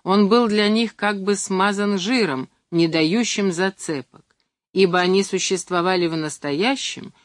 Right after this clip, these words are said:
а он еще пребывал в прошлом. Они хватали его теперешнего, а он отстал на несколько минут назад. Его сейчас еще не было, хотя реально он уже был,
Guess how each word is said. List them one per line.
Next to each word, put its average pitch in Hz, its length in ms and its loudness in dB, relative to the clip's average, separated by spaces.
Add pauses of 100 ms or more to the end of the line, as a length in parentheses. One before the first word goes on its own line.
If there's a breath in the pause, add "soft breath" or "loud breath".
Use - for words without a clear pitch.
(140 soft breath)
а 180 180 4
он 311 240 6
еще 254 460 2
пребывал 196 560 0
в 214 100 -14 (120)
прошлом. 156 720 -4 (840)
Они 165 240 4
хватали 190 500 0
его 185 240 6
теперешнего, 185 920 -2 (280 loud breath)
а 180 140 4
он 285 240 4
отстал 247 460 0
на 202 160 2
несколько 202 500 -2
минут 190 380 0
назад. 160 440 -2 (360 soft breath)
Его 185 240 4
сейчас 220 420 -2
еще 226 240 -4
не 254 300 4
было, 151 200 -6
хотя 160 320 -4
реально 202 460 0
он 214 220 -2
уже 226 220 -2
был, 143 520 -4